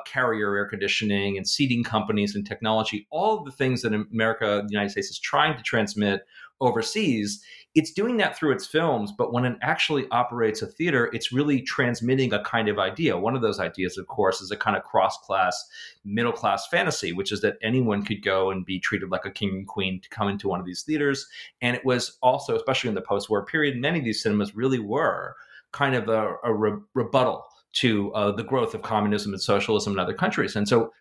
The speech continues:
the United States was very happy to have Hollywood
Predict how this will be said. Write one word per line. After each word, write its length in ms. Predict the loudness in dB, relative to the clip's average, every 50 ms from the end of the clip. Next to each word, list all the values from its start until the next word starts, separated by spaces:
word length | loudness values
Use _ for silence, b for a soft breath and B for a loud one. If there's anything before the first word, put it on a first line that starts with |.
| B -2
the 60 | 0
United 220 | 2 2 2 0
States 420 | -2 0 0 0 0 0 -2 -6 -8 B B B B B
was 140 | -2 -2 0
very 200 | 0 -2 -2 -2
happy 360 | -2 0 2 2 2 2 0
to 100 | -2 -2
have 340 | -2 2 4 4 4 2 0
Hollywood 640 | -4 -2 0 2 2 2 2 2 0 0 -2 -4